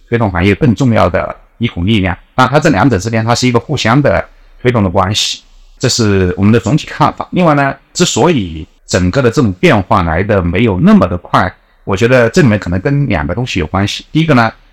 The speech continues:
就还是它的渗透率，它是一个在提高的过程当中，跟商品行业相比呢，它的整个基础设施没有那么，没有那么完善，很多基础设施都需要重新来去建。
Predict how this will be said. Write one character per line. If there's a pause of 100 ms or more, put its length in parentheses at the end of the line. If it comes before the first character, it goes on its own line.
(100)
就
还
是 (340)
它
的
渗
透
率，
它
是
一
个
在
提
高
的
过
程
当
中， (240)
跟
商
品
行
业
相
比
呢， (320)
它
的
整
个
基
础
设
施
没
有
那
么， (300)
没
有
那
么
完
善， (160)
很
多
基
础
设
施
都
需
要
重
新
来
去
建。